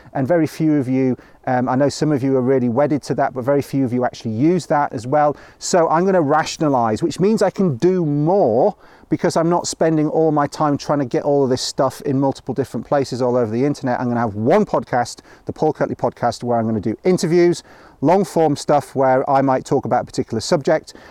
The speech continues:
and also Q and A. Yeah, it's gonna maintain the focus on long form, in depth, with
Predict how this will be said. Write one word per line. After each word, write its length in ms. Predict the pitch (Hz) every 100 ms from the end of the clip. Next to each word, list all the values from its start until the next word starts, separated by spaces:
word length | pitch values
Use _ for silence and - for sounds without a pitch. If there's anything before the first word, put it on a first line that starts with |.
| - -
and 140 | 147 151
also 500 | 143 147 - 147 135 -
Q 300 | - 147 131
and 120 | 123
A. 240 | 123 107 87 - _
Yeah, 140 | 139 135
it's 180 | 139 -
gonna 240 | 143 131 -
maintain 800 | 151 143 135 - - 175 180 185
the 80 | 165
focus 580 | - 151 156 - 139 -
on 300 | - 131 127 -
long 440 | 127 139 156 165
form, 560 | - - 135 127 127 123 - - - -
in 260 | 165 180
depth, 560 | 156 120 117 - - - - -
with 400 | - 131 123 117